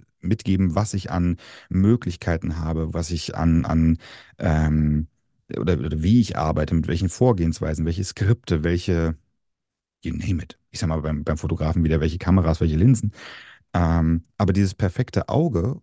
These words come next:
oder in meinem Fall dieses, dieser kreative Kopf, der dahinter steckt,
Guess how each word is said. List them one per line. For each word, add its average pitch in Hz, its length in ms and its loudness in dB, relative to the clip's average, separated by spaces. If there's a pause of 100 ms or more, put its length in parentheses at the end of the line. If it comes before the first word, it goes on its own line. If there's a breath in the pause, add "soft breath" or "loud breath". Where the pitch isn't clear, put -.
oder 85 520 0 (380)
in 90 140 -2
meinem 92 280 2
Fall 95 340 2
dieses, 85 460 -2
dieser 82 220 -4
kreative 98 1000 2 (540)
Kopf, - 360 -4
der 87 140 0
dahinter 78 360 2
steckt, - 340 -8